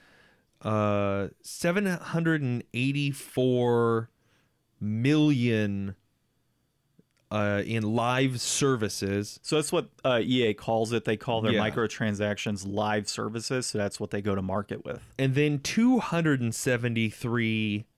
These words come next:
Speaker 1: million in full game downloads. So people are spending up to three times as much on microtransactions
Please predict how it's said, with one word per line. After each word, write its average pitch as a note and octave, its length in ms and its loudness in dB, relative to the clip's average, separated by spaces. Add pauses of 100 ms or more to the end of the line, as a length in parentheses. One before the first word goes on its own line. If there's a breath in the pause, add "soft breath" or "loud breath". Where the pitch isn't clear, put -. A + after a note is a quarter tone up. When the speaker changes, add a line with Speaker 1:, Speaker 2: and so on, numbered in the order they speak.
(360)
Speaker 1:
million G#2 640 0 (480 soft breath)
in B2+ 200 0
full D#3 400 2
game C#3+ 340 0
downloads. - 560 -12 (260 loud breath)
So F3 200 0
people A#3 280 2
are F#3 140 4
spending F3 400 0
up D#3+ 180 -4
to E3+ 80 2
three F#3 540 -4
times D3+ 680 -2
as B2 240 -2
much A2+ 360 -2
on A#2+ 220 0
microtransactions D3 1200 0